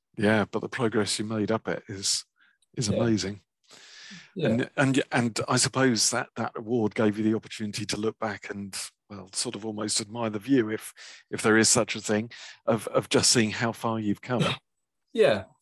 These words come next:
Speaker 2: I've had a lot of people say some pretty damning things about me to my face and, uh,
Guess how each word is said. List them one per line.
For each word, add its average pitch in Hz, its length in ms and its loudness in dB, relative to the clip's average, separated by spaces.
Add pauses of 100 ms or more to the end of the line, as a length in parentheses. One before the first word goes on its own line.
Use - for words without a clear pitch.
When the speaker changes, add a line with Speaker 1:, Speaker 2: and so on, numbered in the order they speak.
(140)
Speaker 2:
I've 135 120 -2
had 156 140 2
a 135 40 2
lot 131 160 2
of - 140 -6
people 120 480 -4 (960)
say 135 240 0
some 120 260 -6
pretty 120 640 -2 (840)
damning 117 400 2
things 131 320 -2
about 123 340 2
me 135 320 0 (140)
to 139 120 -4
my 127 140 0
face 135 540 0 (800)
and, 107 200 -6
uh, 107 480 -6